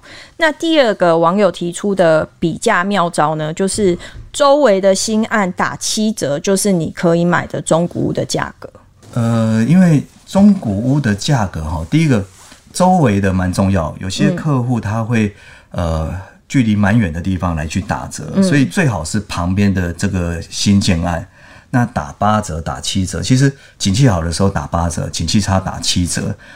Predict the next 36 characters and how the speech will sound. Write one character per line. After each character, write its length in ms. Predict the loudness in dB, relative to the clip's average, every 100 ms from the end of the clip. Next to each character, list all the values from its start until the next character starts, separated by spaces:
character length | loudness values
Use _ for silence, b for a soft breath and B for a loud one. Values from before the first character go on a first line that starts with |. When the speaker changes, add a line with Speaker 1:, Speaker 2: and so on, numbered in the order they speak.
| B
Speaker 2:
好， 160 | -12 -6
这 100 | -2
个 120 | 0
是 120 | 0
指 420 | -4 -4 -6 -4 -4
这 160 | -2
个， 380 | 2 2 2 0
我， 200 | -2 -6 -8 -8 -6
以 160 | 2 4
我 160 | 4
们 180 | 0 -2 -6 -12 -14
这 120 | -6
个 100 | -4
安 180 | 0 2
坑 120 | 4
来 120 | 2 2
讲， 220 | -4 -6
应 60 | -2
该 100 | 0
是 180 | 2 4
指 140 | 2 0
Speaker 1:
嗯。 100 | -12 -14 b b b b 0
Speaker 2:
二 100 | 2
十 140 | 2
几 140 | -6
年 180 | -6 -6
的 80 | -8
房 260 | -8 -8 -8
子。 160 | -8 0
Speaker 1:
嗯 160 | 2
哼。 360 | 4 4 4 0
Speaker 2:
好， 100 | -4 0
那 160 | 2
如 120 | 4 4
果 160 | 2
是 240 | 2 -2